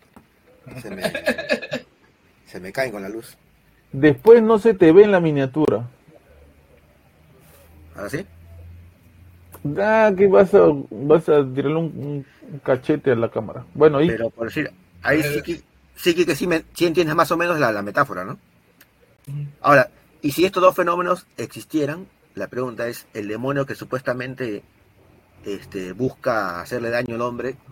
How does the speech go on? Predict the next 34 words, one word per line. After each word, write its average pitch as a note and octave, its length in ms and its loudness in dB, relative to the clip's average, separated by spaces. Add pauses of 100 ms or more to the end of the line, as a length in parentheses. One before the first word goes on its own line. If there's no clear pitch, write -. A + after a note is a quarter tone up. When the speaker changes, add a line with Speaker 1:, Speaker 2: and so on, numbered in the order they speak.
Speaker 1:
también G#2+ 460 -4
le A2 160 -4
busca A#2 320 -8
hacer A#2+ 180 -6
daño A#2 600 -8 (840)
a F#2+ 100 -8
la G2 140 -8
persona A#2+ 300 -8
que G#2+ 100 -8
viene B2 200 -6
de A2 120 -6
Ganímedes, F#2 840 -12
no G#2 100 -16
sé, A2 180 -12
de, E2 240 -14 (540)
de G#2 100 -10
Alpha A2+ 200 -10
Centauro, G2 640 -6
de F#2 80 -10
Andrómeda? F#2+ 600 -12 (1000)
¿no? C3 140 -12
Speaker 2:
Ujú, - 100 -16 (400)
claro. D3+ 320 -6 (1800)
Speaker 1:
Pero, E3+ 260 2
este, A2 580 -4
yo, D3+ 180 -4 (260)
yo C#3 180 -2
personalmente, C3 480 -6
como A2 140 -10
yo A#2+ 80 -8
le B2 60 -6
decía B2 180 -6
a - 20 -16
Pablo, B2 380 -4